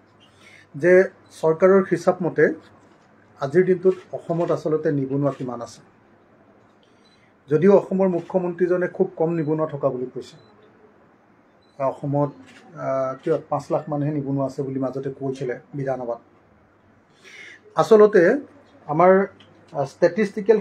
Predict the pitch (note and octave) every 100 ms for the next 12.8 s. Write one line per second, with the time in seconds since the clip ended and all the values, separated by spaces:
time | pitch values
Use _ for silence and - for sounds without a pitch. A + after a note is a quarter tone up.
0 | G3 F3 E3+ F#3+ F#3+ - E3+ D3 C#3 D3+
1 | C#3+ A#3+ - _ _ _ _ _ _ _
2 | _ _ _ E3+ E3 E3+ F3+ F#3+ - _
3 | _ _ _ _ _ - D#3+ E3+ F#3 F#3+
4 | C#3 E3 C#4 - _ _ _ _ _ _
5 | _ _ - C#3 C#3+ - _ - - G3+
6 | G3 A#3 - _ _ _ _ _ _ _
7 | - E3 E3 G3+ C#4+ - D3 F#3 - C#3+
8 | F#3 F#3+ G#3+ _ _ _ _ - F#3 -
9 | - F#3+ A3 G#3 D3+ D#3+ F3+ F3 D#3 F#3
10 | A#3 - _ _ _ _ _ _ D3 C#3
11 | E3+ E3+ F3 A3 - _ _ - D3 E3+
12 | C#3 C3+ D4 - _ - C#3+ C#3+